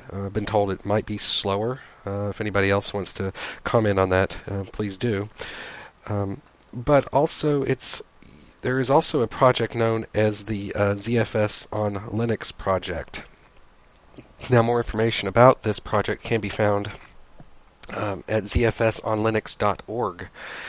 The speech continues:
Um, as they say on their main website, it's a native Linux kernel port of the Z F S file system, so it actually works at the kernel level. Um, and they have precompiled, um,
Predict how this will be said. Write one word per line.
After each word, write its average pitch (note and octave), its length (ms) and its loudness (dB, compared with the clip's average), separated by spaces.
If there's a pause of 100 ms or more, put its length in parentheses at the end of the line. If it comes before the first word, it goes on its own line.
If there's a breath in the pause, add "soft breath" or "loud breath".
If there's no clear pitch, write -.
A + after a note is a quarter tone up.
(420 loud breath)
Um, G#2+ 360 0
as A#2 120 2
they C3 100 8
say C3+ 240 8
on B2+ 100 6
their A#2+ 100 4
main A#2 200 4
website, A2+ 580 6 (280)
it's - 220 2
a G#2+ 120 4
native B2 340 8
Linux A#2+ 380 2
kernel B2+ 320 0
port - 340 -4
of G#2 120 -4
the G#2+ 100 -2
Z A2+ 180 4
F G#2+ 160 6
S G2+ 160 2
file G#2 220 4
system, F#2+ 400 -4
so - 100 -2
it G2+ 80 0
actually G#2 260 0
works G2+ 220 -6
at - 80 -8
the - 60 -12
kernel G2+ 340 -2
level. G2 300 2 (920 loud breath)
Um, G#2 280 4 (120)
and B2 320 4
they A2+ 220 2
have A2+ 340 4 (160)
precompiled, A#2+ 960 4 (180)
um, A2 360 0